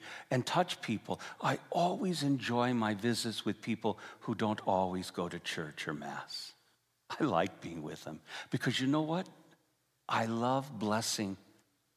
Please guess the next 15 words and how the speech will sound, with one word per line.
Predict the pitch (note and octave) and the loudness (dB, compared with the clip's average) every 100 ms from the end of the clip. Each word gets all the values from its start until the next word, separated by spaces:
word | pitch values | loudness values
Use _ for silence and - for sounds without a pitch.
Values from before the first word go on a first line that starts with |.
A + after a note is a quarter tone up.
| _ - | _ -8
their | F#2+ | -4
little | F#2 A#2 A#2+ - | -2 0 0 -2
acts | A#2 F2 - - | -2 -2 -4 -6
of | E2 D#2+ | -6 -6
love. | D#2 D2 - - - _ _ _ _ - - | -6 -8 -12 -20 -20 _ _ _ _ -20 -6
Maybe | C#3 F3 | -2 0
they | E3 | 2
haven't | D#3 D3+ C3 | 2 2 2
been | A2 G#2 | 2 0
to | F#2+ | -2
church | - - D#2+ | -4 -4 -6
for | - D2+ | -8 -8
a | - | -8
long | - - | -10 -8
time | - - - | -8 -8 -10